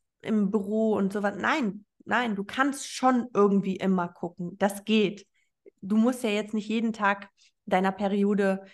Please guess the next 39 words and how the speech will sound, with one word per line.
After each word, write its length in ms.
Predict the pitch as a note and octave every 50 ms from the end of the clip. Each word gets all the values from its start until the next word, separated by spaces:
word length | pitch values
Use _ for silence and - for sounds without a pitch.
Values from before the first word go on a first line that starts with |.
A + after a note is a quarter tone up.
| - _
im 160 | - G#3+ G#3+ G#3
Urlaub 360 | G#3+ A#3 A#3 A3 G#3+ G#3+ A3
sein 200 | A3+ G3+ G3+ G3+
oder 200 | G3+ G3 G3 F#3+
sonst 300 | G3 G#3 G#3+ A3 G#3 -
was, 140 | G#3+ G#3 -
aber 200 | G3+ G3+ G#3+ G#3
man 200 | G3+ G#3 G#3 G#3
kann 280 | - - B3 C4 B3+
da 220 | A#3+ A3+ G#3 G3 F#3
wirklich 360 | A3 A3+ - - G#3+ - -
heutzutage 600 | A3 A3 A3 - - - - G#3 G3+ G3 G3+ G3
viel 500 | - - - A#3+ A#3 A3 G3+ F#3 G3+ - _ _ _ _ _ _ _ _
gucken, 420 | - A3+ G3+ G#3+ G3 F#3 F3 F3 - - - _ _
wie 100 | - G3+
man 180 | G3 F#3 F3 F#3+
das 200 | F#3+ F3+ - -
handeln 340 | F3+ F3 F3 F3 E3+ E3+ E3+
kann, 260 | - - - - -
ne? 260 | - G#3+ B3 - - - _ _ _ _ _ _ _ _ _ _ _ - - - - - _ _ _ _
Weil 500 | - F#3 G#3 G#3+ A3+ A3+ A3+ G#3+ - - _ _ _ _ _ _ _ _ _ _ _ _ _ _ _ _ _ _ _ _ _ _ _ _ _ _ _ _ _ _ _ _ _ _ _ _ _ _ _ -
es 160 | - G3+ G3+ G#3
ist 280 | A#3 G3+ - - -
so 240 | - G#3 A3 A#3 A#3+
schön, 600 | A#3 - - - - A#3 A3+ A3 G#3+ G#3 A3 -
wenn 400 | - G3 F#3+ F#3 F#3 F#3+ F#3+ F#3
du 380 | F#3+ G#3 G3+ A3 A3+ A3 G#3+ -
auch 300 | - F#3+ F#3+ F#3+ F#3+ -
mehr 240 | G3+ F#3+ F#3 F#3+ F#3+
in 100 | F#3+ F#3
die 140 | F#3 F#3 F3+
weibliche 400 | F#3 F3+ F3+ - - G3 - G3
Energie 440 | F#3+ F3+ F#3 F3+ F3 E3 E3+ F3+ F3
kommst. 360 | - - - F3 F3 F3 -
Jetzt 180 | G3 F#3+ G3 -
nicht 220 | A3+ B3 A#3+ B3
nur 160 | A3+ A3+ G#3+
die 320 | F#3 G3 G3+ G3 G3+ G3+ -
Faktoren, 800 | - - G#3+ G#3 G#3 - - - G#3+ G#3+ G#3+ G#3 G3 F#3+ G#3 -